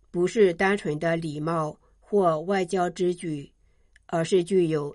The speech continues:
教会意义，可以被视为真正的地方神学。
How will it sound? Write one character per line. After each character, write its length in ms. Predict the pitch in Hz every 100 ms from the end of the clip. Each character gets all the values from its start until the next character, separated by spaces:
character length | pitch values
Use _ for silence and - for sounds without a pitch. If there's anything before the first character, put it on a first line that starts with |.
| -
教 220 | 226 196
会 180 | 214 190
意 80 |
义， 560 | 190 202 156 156 147 - _ _ _ _ _ _
可 140 | - 214
以 180 | 208
被 220 | 170 208 170
视 260 | - 185
为 340 | 160 151 151 170 _ _
真 200 | - 202
正 220 | 202 202 160
的 260 | 151 147 -
地 180 | - 208
方 240 | 165 170 175
神 220 | 170 156
学。 420 | 151 156 151 151